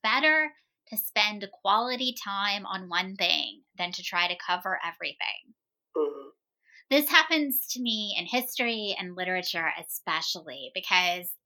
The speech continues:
Speaker 1: well, history, for example, there's no way that you're ever gonna cover every single thing in history. You take world history and you are picking and choosing and you are leaving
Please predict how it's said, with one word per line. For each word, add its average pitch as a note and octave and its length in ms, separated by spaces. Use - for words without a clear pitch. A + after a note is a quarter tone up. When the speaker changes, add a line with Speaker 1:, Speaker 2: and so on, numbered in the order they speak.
Speaker 1:
well, G#3+ 180
history, A3 580
for E3 100
example, D#3 680
there's A3 200
no A#3+ 320
way E3 340
that C3 100
you're E3 140
ever F3 380
gonna E3+ 240
cover D#3+ 440
every F3 280
single D#3+ 340
thing D3+ 300
in D#3+ 100
history. C#3+ 480
You G3 160
take B3+ 240
world B3+ 240
history F3+ 540
and F#3 100
you F3+ 100
are D#3+ 220
picking B3 440
and A3+ 140
choosing D#3 720
and F3+ 120
you F3+ 80
are F3+ 100
leaving F#3+ 460